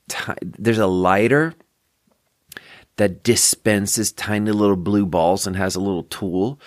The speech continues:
So you can take any cigarette and shove a little blue ball into the filter and then crack it,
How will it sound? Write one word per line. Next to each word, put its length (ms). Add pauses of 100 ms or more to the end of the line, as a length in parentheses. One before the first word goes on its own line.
(320)
So 200
you 120
can 160
take 440
any 220
cigarette 640 (580)
and 180
shove 500
a 40
little 240
blue 300
ball 320
into 240
the 140
filter 460
and 140
then 140
crack 400
it, 180